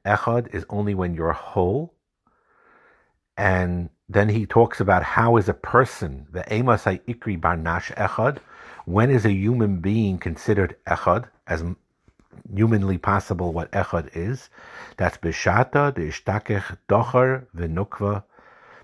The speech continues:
That's when you have a zachar and a nekeva, a male and a female, a man and a woman, a husband and a wife. Miskadish b'kedusha ilah, that are miskadish with a high kedusha, v'schaven liskadasha, and they have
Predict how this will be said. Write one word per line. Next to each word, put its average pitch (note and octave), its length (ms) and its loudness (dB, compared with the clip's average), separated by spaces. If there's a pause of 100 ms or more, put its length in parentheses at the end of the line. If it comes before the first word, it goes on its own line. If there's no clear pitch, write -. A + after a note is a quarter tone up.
That's F#2 260 -4
when F#2+ 260 2
you F2+ 80 -2
have F#2 440 2
a F2 200 -8
zachar F#2 500 0
and B2 140 0
a C3+ 140 0
nekeva, F#2+ 380 0
a - 20 -4
male E2+ 260 -4
and G#2 140 -2
a G#2+ 60 -2
female, F#2 520 -2 (100)
a - 40 -14
man E2 260 -4
and G#2+ 100 -2
a A2+ 60 0
woman, G2 380 0
a D#2 60 -4
husband F2+ 360 -4
and G2+ 140 0
a A2+ 40 2
wife. E2 440 -4 (800)
Miskadish A2 640 0
b'kedusha F2 640 -4
ilah, E2 600 0 (920)
that D#2+ 200 -4
are D2 220 -2 (180)
miskadish F2+ 540 0
with - 120 -4
a D#2 60 0
high F2+ 300 0
kedusha, E2+ 580 -4
v'schaven F2+ 760 -2
liskadasha, C#2 920 -10
and E2+ 160 -8
they F2 60 -4
have E2+ 320 -4